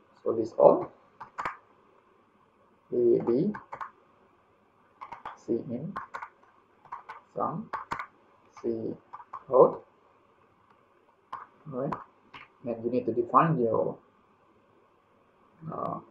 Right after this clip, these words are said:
input port, which is A, B, and C in.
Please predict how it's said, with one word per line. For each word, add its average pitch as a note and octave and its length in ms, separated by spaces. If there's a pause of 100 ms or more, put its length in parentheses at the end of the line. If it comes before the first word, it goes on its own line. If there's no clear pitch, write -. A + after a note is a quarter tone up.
(1160)
input C3+ 480
port, - 300 (1200)
which B2 180
is A2 200 (140)
A, F3+ 320 (2500)
B, E3+ 360 (920)
and B2+ 400 (360)
C - 180
in. - 220